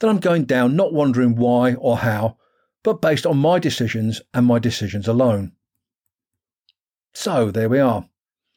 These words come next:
The takeaway from this big old blues jam, well, I'm damned if I know, other than to share a situation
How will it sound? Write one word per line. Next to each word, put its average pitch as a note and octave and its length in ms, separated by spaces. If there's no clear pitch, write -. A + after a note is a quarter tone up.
The A#2 60
takeaway B2+ 600
from A#2 300
this C3+ 180
big C3 380
old A#2 300
blues B2 280
jam, E3 460
well, B3+ 320
I'm C3 160
damned B2 220
if B2+ 120
I D#3 100
know, D#3+ 380
other A3+ 280
than B2+ 220
to A#2+ 180
share C3+ 240
a B2 40
situation A#2+ 760